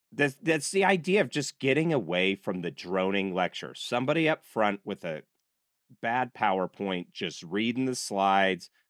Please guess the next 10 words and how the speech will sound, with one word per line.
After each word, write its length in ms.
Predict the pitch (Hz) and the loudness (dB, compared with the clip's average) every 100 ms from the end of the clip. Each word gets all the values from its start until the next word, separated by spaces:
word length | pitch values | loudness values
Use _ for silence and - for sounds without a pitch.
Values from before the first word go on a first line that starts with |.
| _ - | _ -6
people 520 | 113 107 110 104 - - 101 | -4 -2 -2 -2 -8 -16 -6
looking 300 | 107 120 127 | -2 -2 -2
at 120 | 120 123 | -2 -4
their 100 | 110 | -4
phones 400 | 113 104 104 101 | -2 0 -2 -6
and 140 | 95 | -6
falling 320 | 101 95 98 | -2 0 -2
asleep, 520 | 98 - 87 85 82 _ _ _ _ - | -4 -8 -8 -8 -8 _ _ _ _ -8
you 100 | 110 | 0
know, 240 | 104 101 | 0 0